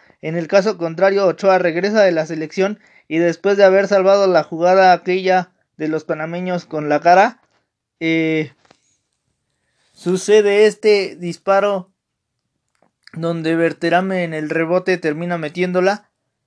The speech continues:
y se convierte en el dos a cero de San Luis en ese momento. Pero me parece que sí, en cuanto a cuestión de cómo se han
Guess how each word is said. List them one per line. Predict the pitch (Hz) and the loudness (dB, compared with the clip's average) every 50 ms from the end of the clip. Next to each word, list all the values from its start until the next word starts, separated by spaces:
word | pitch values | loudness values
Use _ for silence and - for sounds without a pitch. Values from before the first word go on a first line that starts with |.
| _ _ _ - | _ _ _ -8
y | 156 156 160 160 160 | -4 -4 -4 -4 -4
se | - 170 160 160 | -4 -6 -6 -6
convierte | - 156 156 160 165 175 175 170 - 180 | -6 -6 -4 -2 0 0 0 -2 -4 -8
en | 170 160 | -8 -8
el | 139 147 151 | -8 -6 -4
dos | 170 175 175 - | -4 -4 -4 -4
a | 175 160 | -6 -6
cero | 175 180 185 185 175 160 | -4 -4 -2 -2 -2 -2
de | 147 151 147 | -4 -4 -6
San | 160 151 151 156 160 | -6 -8 -8 -6 -6
Luis | 170 185 185 | -6 -6 -4
en | 196 170 170 | -6 -6 -6
ese | 185 196 | -6 -6
momento. | 185 170 151 147 147 160 170 180 175 202 233 233 _ _ _ _ _ _ _ _ | -6 -6 -6 -8 -8 -8 -8 -6 -4 -4 -6 -6 _ _ _ _ _ _ _ _
Pero | - 156 160 165 | -6 -4 -4 -4
me | 165 151 | -4 -2
parece | 156 165 165 170 185 180 196 208 196 190 | 0 2 2 2 2 2 0 0 0 -2
que | - 151 151 151 | -4 -6 -6 -6
sí, | - 185 185 190 208 208 - _ _ _ _ - | -6 -8 -8 -6 -8 -10 -14 _ _ _ _ -12
en | 160 165 165 156 | -12 -10 -10 -4
cuanto | 160 165 165 160 156 147 165 160 156 | -2 0 0 -2 -2 -4 -2 0 2
a | 156 151 151 151 151 147 - _ _ _ _ _ _ _ | 4 4 4 4 2 0 -4 _ _ _ _ _ _ _
cuestión | - 170 165 160 - 196 196 196 | -8 -6 -6 -6 -4 -6 -6 -4
de | 196 196 185 | -4 -6 -6
cómo | 190 202 202 196 196 190 | -6 -6 -4 -4 -4 -4
se | 175 175 165 160 | -4 -4 -2 -2
han | 165 175 180 180 175 175 | -2 -2 -2 -4 -8 -10